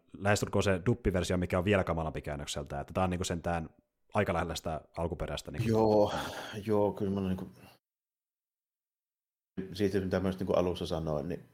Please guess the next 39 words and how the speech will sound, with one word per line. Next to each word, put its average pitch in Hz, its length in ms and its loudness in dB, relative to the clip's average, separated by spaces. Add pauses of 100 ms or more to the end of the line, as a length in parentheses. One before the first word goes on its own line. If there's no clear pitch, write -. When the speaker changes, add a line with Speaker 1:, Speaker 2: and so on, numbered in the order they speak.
(200)
Speaker 2:
mun 92 140 -4
on 92 40 -10
tosi 87 300 2
vaikea 80 320 0
suositella 73 500 -2
sitä - 320 -2
duppia, - 380 -6
koska, - 220 -10
niinku, 67 240 -8 (760)
ihan 76 180 6
eri 73 220 2
leffa, - 320 0
ja 50 100 0
se - 300 -16
Speaker 1:
Mm. 95 100 -2
Speaker 2:
ei, 65 140 2
niinku, 71 240 -6
oikein - 340 0
edes, 80 200 -2 (640)
siitä 101 260 2
ei, 95 40 6
niinku, 92 220 0
välity 92 360 2
se - 140 -8
sama 82 300 -2
ajatus, 82 420 2
mitä - 180 -4
tässä - 160 -10
tehtiin. - 420 -10 (340)
Speaker 1:
Ja 95 60 0
siis 104 180 0
mitä 123 160 0
mä 185 140 2
oon 151 180 0
vähän 143 180 2
kattonut 135 400 0
ihmisten 107 320 2
mielipiteitä 98 420 2
siitä 87 480 -2